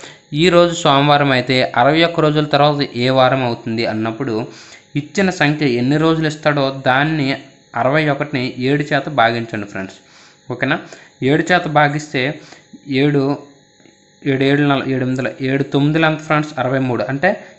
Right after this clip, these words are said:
ఏడు ఎనిమిదిల యాభై ఆరు. అంటే మనకి రిమైండర్ ఎంత వచ్చింది ఫ్రెండ్స్?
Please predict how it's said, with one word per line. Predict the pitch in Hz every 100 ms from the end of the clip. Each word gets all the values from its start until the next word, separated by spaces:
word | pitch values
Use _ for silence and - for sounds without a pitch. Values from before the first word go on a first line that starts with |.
| -
ఏడు | 135
ఎనిమిదిల | 139 151 156 165 269 - - -
యాభై | 127 123 123 147 - -
ఆరు. | 113 104 101 95 - -
అంటే | 143 151
మనకి | 165 151 147 147
రిమైండర్ | 131 131 156 147
ఎంత | 143 143
వచ్చింది | 143 139 135
ఫ్రెండ్స్? | 135 131